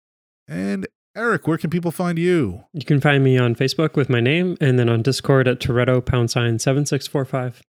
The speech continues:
Speaker 1: And I am at Wookie B H on Twitter. You can also find me here on the Mash Those Network. Ma-,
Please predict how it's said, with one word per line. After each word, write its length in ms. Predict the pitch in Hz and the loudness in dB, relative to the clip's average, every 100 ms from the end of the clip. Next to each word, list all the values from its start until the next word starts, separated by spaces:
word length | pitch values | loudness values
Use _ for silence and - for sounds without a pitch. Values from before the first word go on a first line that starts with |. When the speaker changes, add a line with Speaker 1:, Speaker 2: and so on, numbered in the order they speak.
| _ _ _ - | _ _ _ -12
Speaker 1:
And 200 | 135 131 151 | -10 -6 -4
I 360 | 170 175 151 | 0 0 0
am 360 | - 185 175 135 - | 0 0 0 0 -2
at 280 | 175 156 - | 0 0 0
Wookie 280 | 170 180 | 0 0
B 160 | 156 175 | 0 2
H 160 | 180 190 | 2 0
on 160 | 170 | -2
Twitter. 580 | - 202 214 156 107 - | -2 0 2 0 -2 -8
You 100 | 127 | -6
can 80 | 127 | -4
also 220 | 147 160 | -2 -2
find 200 | 147 160 | -2 0
me 60 | 160 | 0
here 140 | 190 | 0
on 80 | 185 | 0
the 60 | 165 | 0
Mash 220 | 185 170 | -2 0
Those 240 | 196 175 | 0 0
Network. 540 | 156 214 175 165 123 _ _ _ _ _ | 0 -4 -2 -2 -2 _ _ _ _ _
Ma-, 100 | 160 | -10